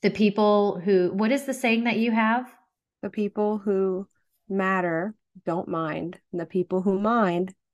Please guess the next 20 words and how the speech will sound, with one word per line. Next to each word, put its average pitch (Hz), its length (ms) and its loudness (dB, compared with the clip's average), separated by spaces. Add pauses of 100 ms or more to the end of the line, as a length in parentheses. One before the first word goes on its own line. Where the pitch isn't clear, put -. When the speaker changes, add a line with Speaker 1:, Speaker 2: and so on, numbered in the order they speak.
Speaker 2:
don't 165 240 -4
matter. - 500 -6 (680)
Speaker 1:
That's 220 180 -14
right. 247 220 -10 (300)
Speaker 2:
And 196 80 -2
that's 180 240 -6
really 220 260 0
it. 262 240 -2 (200)
At 185 80 -10
the 196 140 0
end 202 140 0
of 220 100 -4
the 226 80 -2
day, 208 340 0 (160)
surround 185 400 0
yourself 208 340 0
with 214 80 -10
the 202 100 -2
right 185 220 0
people. 190 520 -4